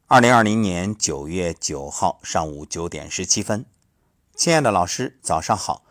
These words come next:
深深感恩一年前的今天，老师录下猪猪站桩日记的第一篇。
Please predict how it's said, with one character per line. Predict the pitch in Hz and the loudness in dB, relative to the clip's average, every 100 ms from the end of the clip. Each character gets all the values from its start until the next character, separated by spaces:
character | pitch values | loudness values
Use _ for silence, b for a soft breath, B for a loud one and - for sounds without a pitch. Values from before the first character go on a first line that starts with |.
| b b b | b b b
深 | - 180 | -2 -2
深 | 160 175 156 | 0 -2 -2
感 | 82 76 | -2 -4
恩 | 101 110 - | -6 -6 -6
一 | 131 107 | -4 -2
年 | 87 92 | -2 -4
前 | 113 - 80 | -4 -4 -6
的 | 90 | -4
今 | - 110 | -2 -4
天， | 107 98 107 b b b b | -2 -4 -4 b b b b
老 | 76 | -8
师 | 78 92 | -6 -8
录 | 92 95 | -6 -6
下 | 85 87 78 | -4 -2 -4
猪 | 76 - 98 | -6 -8 -6
猪 | 101 | -6
站 | 98 90 | -2 -2
桩 | 87 95 | -2 -2
日 | 95 85 | -4 -6
记 | - 82 | -8 -8
的 | 82 | -8
第 | - 104 90 98 | -6 -6 -6 -6
一 | 104 | -8
篇。 | - 101 - | -6 -6 -6